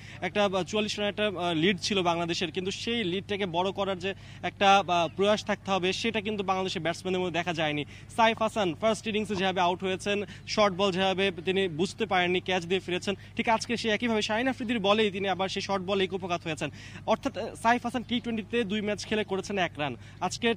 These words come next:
টেস্টে তিনি দুই ইনিংস মিলিয়ে করলেন বত্রিশ রান। সাইফ হাসান যে, আহ, আসলে কোন ফরম্যাটের প্লেয়ার, এটা আমরা এখনো বুঝতে পারিনি, কিন্তু আমাদের, আহ, পাইপলাইনের অবস্থা কতটা ভঙ্গুর না হলে আজকে আমাদের সাইফের উপর ভরসা করতে হয়, সেটা কিন্তু আরও একবার প্রমাণ হয়ে গেল এই চট্টগ্রাম টেস্ট দিয়ে।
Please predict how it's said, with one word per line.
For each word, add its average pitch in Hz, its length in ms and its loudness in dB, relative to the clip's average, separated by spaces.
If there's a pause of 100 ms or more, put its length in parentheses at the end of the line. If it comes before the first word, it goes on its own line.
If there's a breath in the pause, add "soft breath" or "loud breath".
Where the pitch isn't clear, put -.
টেস্টে 226 320 0
তিনি 202 140 -4
দুই 190 140 -2
ইনিংস 214 300 -2
মিলিয়ে 214 220 0
করলেন 208 320 0
বত্রিশ 175 420 -2
রান। 135 140 -4 (240 loud breath)
সাইফ 226 220 6
হাসান 247 240 -2
যে, 240 100 0
আহ, 190 520 0
আসলে 214 220 -4
কোন 247 200 -2
ফরম্যাটের 214 360 -2
প্লেয়ার, 190 280 0
এটা 185 180 0
আমরা 180 200 0
এখনো 196 200 -2
বুঝতে 160 280 -4
পারিনি, 156 260 0
কিন্তু 202 180 -6 (400 loud breath)
আমাদের, 233 380 4
আহ, 180 300 4 (100)
পাইপলাইনের 226 480 2
অবস্থা 196 320 -2
কতটা 208 320 -4
ভঙ্গুর 190 380 -2
না 196 120 -2
হলে 180 220 -2
আজকে 170 240 -4
আমাদের 180 260 -2 (300 loud breath)
সাইফের 180 260 2
উপর 190 120 -2
ভরসা 190 360 0
করতে 175 280 -4
হয়, 196 100 0 (180 loud breath)
সেটা 233 200 -2
কিন্তু 247 260 -2
আরও 214 240 4
একবার 214 240 2
প্রমাণ 208 280 2
হয়ে 190 140 4
গেল 202 120 2
এই 202 80 6
চট্টগ্রাম 185 420 -2
টেস্ট 170 340 0
দিয়ে। 143 220 0